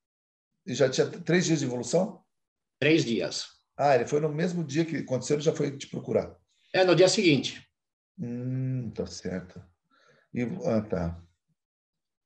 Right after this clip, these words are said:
Speaker 1: Vamos lá, vamos ver o que vai <laughs> acontecer ali com a imagem.
Speaker 2: É. E depois ele foi viajar e voltou depois de dezesseis dias,
Speaker 1: Ah,
Speaker 2: com um
Speaker 1: olha
Speaker 2: rosto
Speaker 1: só.
Speaker 2: já completamente simétrico, com as temperaturas,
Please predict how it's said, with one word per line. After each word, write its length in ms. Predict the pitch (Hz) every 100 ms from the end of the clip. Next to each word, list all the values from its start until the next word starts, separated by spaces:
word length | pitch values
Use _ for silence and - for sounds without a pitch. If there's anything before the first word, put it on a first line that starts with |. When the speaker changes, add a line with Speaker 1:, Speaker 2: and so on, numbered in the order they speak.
| -
Speaker 1:
Vamos 380 | 117 147 151
lá, 140 | 127 104
vamos 260 | 110 123
ver 60 | 117
o 40 | 110
que 60 |
vai 120 | -
<laughs> 0 |
acontecer 720 | 110 - 127 110 113 107 - 101
ali 160 | 95
com 100 | 92
a 40 | 95
imagem. 420 | - - - - _ _ _ _ _ -
Speaker 2:
É. 260 | 131 98 69 - _ _ _ _ _ _ _ _ _
E 100 | -
depois 600 | 214 226 - 196 214 262
ele 180 | - 190
foi 220 | 190 196
viajar 500 | 175 190 170 202 233
e 80 | 214
voltou 360 | 214 208 202 208
depois 340 | 202 208 202
de 80 | 196
dezesseis 600 | 185 190 196 202 214 185
dias, 580 | 143 139 110 - - - _ _ _ _ _ -
Speaker 1:
Ah, 160 | 110 107
Speaker 2:
com 60 | 104
um 160 | -
Speaker 1:
olha 80 | 101
Speaker 2:
rosto 580 | 107 180 170 - 123 -
Speaker 1:
só. 480 | - - _ _ 147
Speaker 2:
já 220 | 143 151
completamente 840 | 143 165 147 196 196 175 165 156 151
simétrico, 1040 | - 233 196 151 160 180 220 220 262 269 - _ -
com 80 | 170
as 100 | 147
temperaturas, 1000 | 175 156 175 170 - - 170 151 135